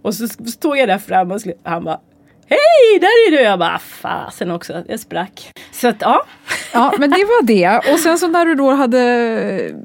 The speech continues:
Speaker 2: kommit, när du kom lite längre, du tog, du, du fick utlopp då i, liksom,
Speaker 1: Ja, då
Speaker 2: den här
Speaker 1: fick jag det.
Speaker 2: melankolin
Speaker 1: Och det började
Speaker 2: och
Speaker 1: i den änden, liksom. Eh, och så, det var inga direkta vallningar först. Men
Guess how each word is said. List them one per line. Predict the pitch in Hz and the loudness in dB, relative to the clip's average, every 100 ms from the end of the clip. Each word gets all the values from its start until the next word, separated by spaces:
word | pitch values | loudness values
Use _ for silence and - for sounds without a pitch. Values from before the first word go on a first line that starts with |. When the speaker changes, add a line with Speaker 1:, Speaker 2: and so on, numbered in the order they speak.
| - 233 | -12 -4
Speaker 2:
kommit, | 294 247 254 | -2 0 0
när | 262 247 | 0 0
du | 247 | 0
kom | 285 254 | 0 2
lite | 254 240 | 0 0
längre, | 240 226 | 0 0
du | 226 247 | 0 -2
tog, | 285 233 233 | -2 -2 -2
du, | 254 | -2
du | 202 220 254 - | -2 -2 -2 -2
fick | - 240 - | -4 -4 -2
utlopp | 254 208 254 208 - | -2 0 -2 -2 -2
då | 160 139 | 0 0
i, | 156 | 0
liksom, | 160 262 349 | 0 2 2
Speaker 1:
Ja, | 175 | 4
då | |
Speaker 2:
den | 381 | 2
här | - | 2
Speaker 1:
fick | - 359 | 2 2
jag | |
det. | 349 | 2
Speaker 2:
melankolin | 339 - 190 - | 0 2 2 2
Speaker 1:
Och | |
det | - | 2
började | 311 349 254 269 | 2 2 2 0
Speaker 2:
och | |
Speaker 1:
i | 220 180 | -2 -2
den | 262 294 262 208 - | -2 0 0 -2 -2
änden, | 214 190 156 127 110 | -2 0 -2 -4 -6
liksom. | 95 107 - 131 135 175 - - | -8 -10 -8 -8 -8 -10 -12 -10
Eh, | 196 175 170 | -6 -4 -4
och | 220 208 | -6 -6
så, | 262 240 220 - - - - | -4 -4 -6 -18 -20 -20 -20
det | 208 262 | -8 -2
var | 302 | 0
inga | 320 269 | 0 0
direkta | 302 302 320 339 - - - 247 220 _ _ _ _ _ _ _ _ _ | -2 -4 -4 -6 -8 -12 -4 -4 -6 _ _ _ _ _ _ _ _ _
vallningar | 190 196 196 160 165 170 160 156 - | -8 -2 -2 -2 -2 -4 -4 -8 -8
först. | 254 - - - - | -6 -6 -8 -12 -4
Men | 226 | -2